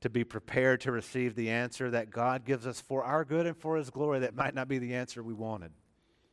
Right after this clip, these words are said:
So we come in prayer to wage war against our flesh and against the world, and in so doing, God transforms us into the image of Christ.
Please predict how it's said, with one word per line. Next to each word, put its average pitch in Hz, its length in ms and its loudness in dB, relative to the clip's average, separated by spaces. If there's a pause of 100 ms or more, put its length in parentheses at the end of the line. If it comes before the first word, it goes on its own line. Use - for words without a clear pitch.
(380)
So - 160 -12
we 131 160 4
come 175 200 4
in 165 100 4
prayer 165 380 6
to 139 100 2
wage 131 280 4
war 190 540 8
against 151 400 2
our 117 80 2
flesh 165 640 4
and 135 120 -2
against 131 280 -4
the 120 80 -6
world, 139 560 2 (500)
and 127 100 -2
in 123 140 0
so 110 220 0
doing, 127 500 0 (560)
God 135 500 6
transforms 113 800 -2
us - 640 2 (960)
into 104 280 -8
the 107 160 -4
image 104 200 -6
of 95 140 -14
Christ. - 560 -6